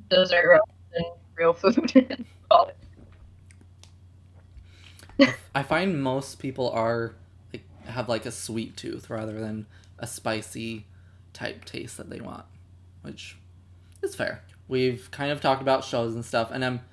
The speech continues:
Speaker 2: I'm sure I know at least maybe one of the answers for this, but, uh, do you have a comfort show?
Speaker 1: Uh, well, Scooby-Doo, I,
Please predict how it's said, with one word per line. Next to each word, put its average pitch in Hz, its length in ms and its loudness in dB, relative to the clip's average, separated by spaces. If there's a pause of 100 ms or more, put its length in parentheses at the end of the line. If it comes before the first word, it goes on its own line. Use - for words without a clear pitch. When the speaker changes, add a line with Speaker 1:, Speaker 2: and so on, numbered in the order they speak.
(320)
Speaker 2:
I'm 151 100 0
sure 165 260 4
I 160 80 8
know 151 200 6
at 131 140 4
least 139 360 0
maybe 131 300 0
one 151 300 6
of 143 120 4
the 117 140 2
answers 113 420 -2
for - 180 -6
this, 113 220 0
but, - 360 0 (420)
uh, 110 180 -2
do 139 200 -8
you 156 140 4
have 165 160 4
a 135 60 -2
comfort 165 500 -6
show? 190 420 -4 (4000)
Speaker 1:
Uh, 220 280 8 (380)
well, 240 140 12
Scooby-Doo, 285 520 8
I, 220 280 10